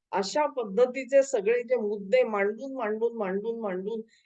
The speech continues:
एक प्रकारे इतका प्रचंड घोळ घालून ठेवलेला आहे विश्लेषकांनी,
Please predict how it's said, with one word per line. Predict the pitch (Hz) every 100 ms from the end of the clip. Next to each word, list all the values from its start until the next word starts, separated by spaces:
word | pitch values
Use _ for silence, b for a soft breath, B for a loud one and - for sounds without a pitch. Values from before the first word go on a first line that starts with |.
| -
एक | 294 349 -
प्रकारे | 240 226 233 240 285 294 -
इतका | 202 - _ 294 294
प्रचंड | 285 254 208 285 285 285 285
घोळ | 214 165 180 254 320
घालून | 311 277 262
ठेवलेला | 262 247 208 220 220
आहे | 214 180
विश्लेषकांनी, | 180 190 196 202 202 208 190 175